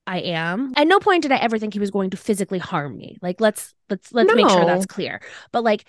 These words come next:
Speaker 1: there's being safe with people where you feel like you can actually freely be who you are. And I did not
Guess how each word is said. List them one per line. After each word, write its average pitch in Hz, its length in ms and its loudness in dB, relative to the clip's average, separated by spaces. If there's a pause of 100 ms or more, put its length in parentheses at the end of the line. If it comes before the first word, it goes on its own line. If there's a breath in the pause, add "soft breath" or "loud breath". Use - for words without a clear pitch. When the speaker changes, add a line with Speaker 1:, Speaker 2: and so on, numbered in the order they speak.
(140)
Speaker 1:
there's 302 220 0
being 285 260 0
safe 254 380 -2
with 247 140 -2
people 175 440 -4
where 196 100 -6
you 202 160 -2
feel 214 200 -2
like 220 160 -2
you 208 80 -6
can 202 100 -10
actually 185 380 -8
freely 214 400 -4
be 220 400 0
who 220 200 -2
you 196 260 -2
are. 160 340 -2
And 202 160 -6
I 202 80 -2
did 190 160 -6
not 180 320 -2